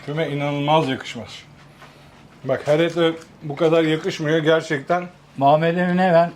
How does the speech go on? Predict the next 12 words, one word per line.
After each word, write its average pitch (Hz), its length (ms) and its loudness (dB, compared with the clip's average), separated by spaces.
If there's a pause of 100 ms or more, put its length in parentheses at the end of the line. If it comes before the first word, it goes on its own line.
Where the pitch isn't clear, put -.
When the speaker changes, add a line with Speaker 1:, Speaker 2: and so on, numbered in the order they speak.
Speaker 1:
Çok 165 360 -2
güzel 127 200 -2
olmuş. 113 180 0
Speaker 2:
Muhammed 151 300 4
Emin'e 160 360 -2
şöyle. 151 380 -4 (420)
Mustafa 110 260 0
harika 110 300 -4
bir 107 60 -4 (400)
şey. 139 80 -2
Speaker 1:
Arkadaşlar 147 540 0
bakın, 127 280 -4